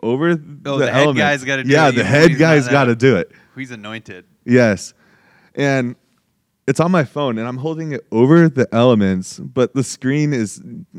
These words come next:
Speaker 1: like, the screen's down, like, directional prayer, like, it,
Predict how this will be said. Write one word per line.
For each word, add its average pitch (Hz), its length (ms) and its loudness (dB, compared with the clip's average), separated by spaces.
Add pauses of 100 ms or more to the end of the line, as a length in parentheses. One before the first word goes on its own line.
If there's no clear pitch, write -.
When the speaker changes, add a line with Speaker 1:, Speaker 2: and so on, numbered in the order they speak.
(180)
Speaker 1:
like, 117 200 -4
the 120 80 -10
screen's 180 380 -4
down, 104 340 -6
like, 95 280 -8 (220)
directional 110 580 -6
prayer, 90 580 -10
like, 98 240 -8 (140)
it, 107 240 -6